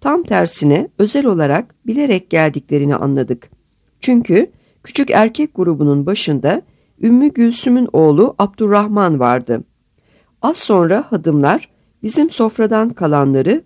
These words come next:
onlara taşımaya başlamıştı. Adamlar ellerini, yüzlerini yıkayıp biraz kendilerine geldikten sonra Abdurrahman bize doğru ilerledi. Ümmü Gülsüm ve kızlar da ona doğru yürüdüler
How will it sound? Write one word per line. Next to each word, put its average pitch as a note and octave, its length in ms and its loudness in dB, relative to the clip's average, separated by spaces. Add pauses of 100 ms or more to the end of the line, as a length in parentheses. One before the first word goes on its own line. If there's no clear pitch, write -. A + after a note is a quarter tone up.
(100)
onlara A3+ 400 0
taşımaya E3+ 540 -4
başlamıştı. C3 720 -2 (680)
Adamlar G#3 640 0
ellerini, G3 540 0
yüzlerini G3 560 0
yıkayıp D3+ 420 -2 (280)
biraz A#3+ 300 0
kendilerine G3 600 0
geldikten F3+ 640 -2
sonra C#3+ 480 -2 (380)
Abdurrahman A#3+ 800 2
bize A#3+ 260 -2
doğru F3 240 0
ilerledi. B2+ 720 0 (800)
Ümmü A#3+ 240 6
Gülsüm B3 520 0
ve A3+ 140 0
kızlar G#3+ 520 0
da G3 100 0
ona G#3+ 280 0
doğru F#3 240 0
yürüdüler D3+ 640 -2